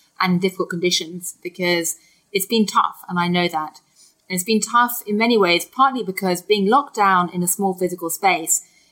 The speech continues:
is not just about being locked down physically, it's also about, often about being locked down socially in your own little bubble, and increasingly mentally as well. And I know myself and many other people tend to become more myopic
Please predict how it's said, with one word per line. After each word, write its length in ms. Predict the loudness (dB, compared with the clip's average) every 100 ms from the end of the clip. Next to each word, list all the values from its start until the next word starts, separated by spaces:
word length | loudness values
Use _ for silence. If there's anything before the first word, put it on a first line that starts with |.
| _
is 160 | -4 2
not 160 | 2
just 160 | 0 -4
about 300 | 2 2 2
being 160 | 0
locked 240 | 0 -2 -2
down 240 | -2 -2
physically, 460 | -2 -2 -2 -4 -8
it's 120 | 0
also 200 | 0 2
about, 220 | 0 0 -2
often 240 | -6 -6
about 240 | -2 -2 -2
being 160 | -4
locked 220 | -2 -2
down 180 | -2 -2
socially 600 | 0 0 0 -2 -6 -8 -12 _ _ -2
in 140 | 0
your 100 | 2
own 80 | 2
little 180 | 0 0
bubble, 460 | 0 0 -2 -4 -2
and 300 | -2 -2 -6
increasingly 580 | -6 -2 -2 0 0 2
mentally 380 | 2 0 0 -2
as 100 | 0
well. 300 | 2 2 0
And 200 | -6 -14 _ _ _ _
I 140 | 0 2
know 180 | 2
myself 640 | 4 2 2 2 2 0 -2
and 140 | -2
many 180 | -2 0
other 140 | 0
people 360 | -2 -2 -2 -2
tend 320 | -4 -6 -6
to 60 | -8
become 240 | -6 -2
more 160 | 0 0
myopic 640 | 0 0 -2 -4 -14 -16